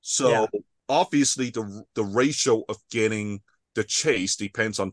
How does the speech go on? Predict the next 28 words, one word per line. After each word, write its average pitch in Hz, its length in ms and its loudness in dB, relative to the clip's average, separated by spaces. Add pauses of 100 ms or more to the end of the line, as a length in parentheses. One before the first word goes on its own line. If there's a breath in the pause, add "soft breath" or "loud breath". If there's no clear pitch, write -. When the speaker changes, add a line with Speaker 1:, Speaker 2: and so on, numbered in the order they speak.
Speaker 1:
the 90 300 -10 (160)
size, 92 1080 0 (420)
the 104 160 -4
amount 98 500 0 (100)
of 87 280 0 (220)
figures 95 340 -2
that 87 180 -2
are - 140 -6
being 87 240 -10
orders, - 460 -8 (300)
ordered, 95 360 -4
obviously. 67 420 -10 (160)
I've 110 180 -2
said 120 240 2
it 104 80 -4
before, 139 360 0
I'll 87 100 -4
say 92 180 -4
it 90 60 -4
again, 101 420 -2
you 85 80 -6
know, 80 180 -4
I 90 120 -2
don't 90 220 -4
care 87 400 -2 (560)
if 92 240 2 (140)
there 107 260 4 (100)
are 90 540 0